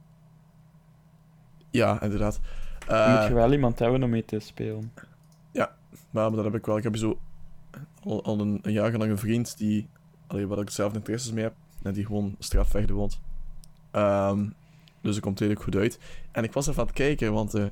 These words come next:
Speaker 1: ben helemaal ge-, geïnspireerd door N M B S. Eh, door, <laughs> what the fuck, V R T.
Speaker 2: Eh, laat maar.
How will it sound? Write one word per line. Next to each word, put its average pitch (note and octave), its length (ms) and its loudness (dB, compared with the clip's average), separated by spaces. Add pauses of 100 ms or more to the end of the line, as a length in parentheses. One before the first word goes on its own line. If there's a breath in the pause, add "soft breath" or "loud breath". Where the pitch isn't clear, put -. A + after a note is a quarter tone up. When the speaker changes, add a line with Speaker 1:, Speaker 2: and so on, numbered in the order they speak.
(120)
Speaker 1:
ben G#2 180 -2
helemaal B2+ 240 2
ge-, B2 280 -4
geïnspireerd A2+ 760 -2
door G#2 240 -2
N A2+ 140 0
M G#2 40 0
B G#2 180 0
S. - 100 -8 (420 soft breath)
Eh, A2+ 220 4
door, A2+ 200 2 (120)
<laughs> - 80 0
what - 220 4
the C3 80 0
fuck, A#2+ 220 -2 (320 loud breath)
V A#2 260 2
R - 20 0
T. - 60 -4 (880 loud breath)
Speaker 2:
Eh, A2+ 1200 8
laat G#2+ 280 0
maar. D3 340 -6